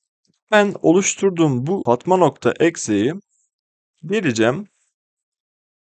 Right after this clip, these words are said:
Buradaki W W W'nun olduğu yere atacağım. Ama öncesinde H T M L'e giriyorum ve buraya fatma nokta exe dosyasını sürüklüyorum.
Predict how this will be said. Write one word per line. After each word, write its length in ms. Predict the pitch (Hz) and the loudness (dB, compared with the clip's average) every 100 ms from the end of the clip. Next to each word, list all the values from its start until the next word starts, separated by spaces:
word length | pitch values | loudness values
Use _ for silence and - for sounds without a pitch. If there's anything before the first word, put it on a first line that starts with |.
| _ _ _ - | _ _ _ -8
Buradaki 600 | 127 226 202 117 - 120 | -2 0 2 0 0 -4
W 460 | 127 151 180 165 143 | 2 4 4 0 4
W 340 | 160 156 147 | 4 2 2
W'nun 460 | 160 175 131 113 104 | 2 2 0 -4 -4
olduğu 400 | - 160 151 117 | 0 2 2 0
yere 200 | 117 175 | 2 2
atacağım. 440 | 147 - 107 98 120 - | 0 -4 -6 -6 -8 -6
Ama 260 | 208 127 135 - - | -4 -2 -4 -10 -8
öncesinde 480 | 180 170 170 156 151 | -4 -2 0 0 2
H 240 | 139 - | 2 0
T 140 | - 139 | 0 2
M 140 | 139 | 4
L'e 100 | 135 120 | 2 2
giriyorum 500 | 139 127 98 117 160 - _ - | 0 2 2 0 -6 -12 _ -4
ve 160 | 131 | -2
buraya 320 | 170 135 123 151 | 2 4 4 2
fatma 420 | - 127 - 143 | 0 0 0 -2
nokta 320 | 120 - 127 | -2 0 -2
exe 260 | 131 - 110 | 0 -4 -4
dosyasını 500 | 110 - 101 143 156 | -4 -6 -8 -6 -6
sürüklüyorum. 540 | - 107 104 - | -6 -6 -8 -16